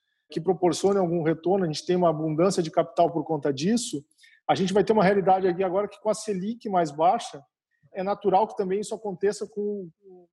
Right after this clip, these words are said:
os recursos que estão aqui, dos investidores locais.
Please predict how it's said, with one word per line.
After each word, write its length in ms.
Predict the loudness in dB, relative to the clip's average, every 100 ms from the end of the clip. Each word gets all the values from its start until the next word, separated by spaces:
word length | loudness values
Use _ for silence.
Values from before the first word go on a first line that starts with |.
| _
os 140 | -8
recursos 420 | -4 -4 -4 -4 -6
que 120 | -8
estão 280 | -4 0 0
aqui, 260 | -2 -6
dos 140 | -4 0
investidores 480 | 0 0 2 2
locais. 540 | 4 2 4 4 2